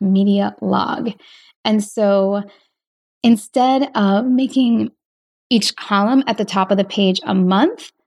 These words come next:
I just decided to make this entire page for the month of May.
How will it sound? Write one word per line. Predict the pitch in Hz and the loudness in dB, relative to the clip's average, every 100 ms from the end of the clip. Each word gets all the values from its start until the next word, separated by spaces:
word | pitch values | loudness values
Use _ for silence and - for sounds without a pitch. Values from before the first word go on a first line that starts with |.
| _ _ - | _ _ -6
I | 208 226 | 0 0
just | 233 220 | 0 -4
decided | 208 208 180 185 | -4 0 0 0
to | - | 0
make | 196 185 185 | 0 0 -2
this | 185 190 | -4 -2
entire | 185 - 233 277 311 | -2 -2 -2 0 0
page | - 196 185 190 - | -2 0 0 -2 -4
for | 190 | -2
the | 180 | 0
month | 175 175 | 0 -2
of | 190 | -2
May. | 247 339 | 0 0